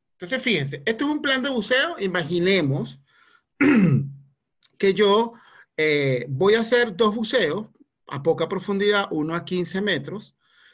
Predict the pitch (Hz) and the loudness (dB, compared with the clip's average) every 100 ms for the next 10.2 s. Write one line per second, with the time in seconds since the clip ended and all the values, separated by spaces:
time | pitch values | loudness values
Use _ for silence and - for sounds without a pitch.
0 | _ _ - 170 165 165 190 190 196 190 | _ _ -6 -2 -2 0 -2 0 -2 0
1 | 190 175 170 196 202 220 208 202 165 139 | 0 0 0 -2 0 0 0 -2 -4 -6
2 | 143 139 123 - 139 131 143 143 175 139 | -8 -6 -8 -6 -6 -4 -4 -4 -4 -6
3 | - 196 185 185 147 139 143 147 160 165 | -4 -2 -2 -2 -6 -6 -4 -4 -6 -10
4 | - - - _ - 143 139 160 139 139 | -18 -20 -20 _ -10 -6 -4 -4 -4 -2
5 | 190 226 247 208 170 247 254 - 156 147 | 0 2 2 0 -2 -6 -8 -12 -8 -4
6 | 139 139 151 170 196 196 147 135 175 - | -2 -4 -4 -6 -6 -4 -4 -6 -10 -16
7 | _ 156 139 156 165 160 156 151 156 160 | _ -18 -8 -8 -6 -8 -6 -4 -4 -4
8 | 170 156 117 139 - _ _ _ _ _ | -4 -6 -6 -8 -14 _ _ _ _ _
9 | _ _ _ _ _ _ _ - 175 180 | _ _ _ _ _ _ _ -10 -6 0
10 | 233 247 | 2 2